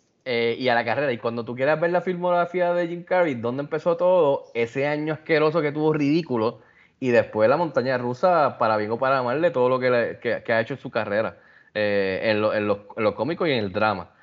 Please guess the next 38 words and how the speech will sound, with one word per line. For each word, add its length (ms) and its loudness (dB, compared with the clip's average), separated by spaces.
Así 340 -4
que, 200 0
y 100 -2
Cameron 380 2
Díaz 140 0
lo 120 0
mismo. 420 -4
De 160 2
ser 200 4
una 140 2
muchacha 400 0
que 160 0
ella 300 2
era 180 4
una 120 2
modelo, 460 2
y 140 0
entrar 360 4
a 80 4
coger 220 2
este 180 -2
papel, 380 0
y 140 -2
después 380 0
darle 260 2
por 120 -4
ahí 60 2
para 200 -2
abajo 180 6
a 60 2
convertirse 500 -4
en 100 -2
la 60 4
actriz 260 -2
mejor 300 -4
pagada 340 4
en 160 -6
Hollywood, 440 -4